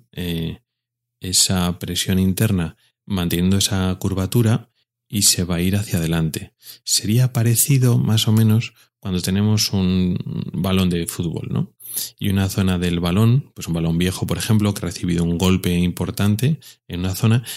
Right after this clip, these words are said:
y esa zona se queda débil. Bueno, pues digamos que esa zona como que se hernia. Esa zona débil, debido a la presión de dentro del, del balón, pues se va, mm, saliendo hacia afuera. Pues sería parecido, algo parecido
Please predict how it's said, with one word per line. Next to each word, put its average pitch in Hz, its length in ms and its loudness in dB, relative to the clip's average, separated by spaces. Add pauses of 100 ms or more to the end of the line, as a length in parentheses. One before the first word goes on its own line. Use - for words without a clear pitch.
(140)
y 110 100 -4
esa 110 180 2
zona 117 240 4
se 101 180 0
queda 95 360 0
débil. 87 500 0 (420)
Bueno, 85 220 -4
pues - 300 -6 (200)
digamos 98 320 -2
que - 100 -2
esa - 140 -2
zona 110 200 2
como 95 240 -2
que 76 100 -2
se - 240 2
hernia. 85 540 0
Esa - 180 -6
zona 87 380 -4
débil, 104 360 0
debido 85 260 -2
a 87 40 -2
la 87 120 -4
presión - 320 -4
de 82 100 -2
dentro 85 320 -2
del, 85 280 -2
del 87 160 -2
balón, 110 360 2 (360)
pues - 160 -6
se 87 100 -4
va, 92 220 -2 (280)
mm, 98 360 0
saliendo 90 520 2
hacia 82 220 -8
afuera. - 380 -14 (160)
Pues - 140 -4
sería 107 380 -2
parecido, 110 600 0
algo 101 200 0
parecido 104 580 -4